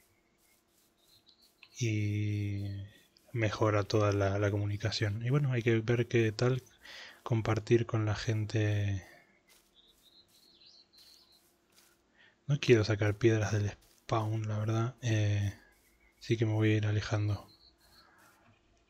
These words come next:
Después las reglas son, son reglas básicas de, obviamente, de sentido común. Em,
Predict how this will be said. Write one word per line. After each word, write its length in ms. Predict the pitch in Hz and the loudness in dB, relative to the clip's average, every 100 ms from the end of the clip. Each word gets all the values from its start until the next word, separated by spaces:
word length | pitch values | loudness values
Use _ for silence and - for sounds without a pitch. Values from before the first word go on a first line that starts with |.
| _ _ _ _ _ _ _ - _ _ _ - _ _ _ _ _ _ _ _ _ _ - - - | _ _ _ _ _ _ _ -20 _ _ _ -20 _ _ _ _ _ _ _ _ _ _ -20 -12 2
Después 360 | 131 147 139 147 139 - | 6 8 8 2 -4 0
las 200 | 127 - | 0 4
reglas 480 | 139 135 139 135 - | 6 6 6 4 -4
son, 800 | - - 117 110 110 110 107 117 120 113 - _ _ _ _ _ - _ 175 143 127 156 131 | -6 -2 0 0 0 -2 -4 -6 -10 -12 -16 _ _ _ _ _ -20 _ -10 -4 -4 -4 -2
son 400 | - 110 107 117 | 0 0 -2 0
reglas 360 | 117 110 110 104 | 6 6 6 4
básicas 680 | 113 - 127 120 127 120 - | 2 2 2 6 6 4 0
de, 380 | 113 107 104 101 | 2 2 2 0
obviamente, 640 | 107 104 104 107 107 110 | -2 0 0 -2 0 2
de 100 | 104 | 0
sentido 440 | 101 110 104 107 101 | 2 0 2 2 2
común. 420 | 104 104 123 147 - - - - - - _ _ _ - | 0 0 0 0 -4 -16 -16 -16 -18 -20 _ _ _ -2
Em, 960 | 117 110 107 107 107 107 104 104 104 | 2 4 4 4 2 2 0 0 -4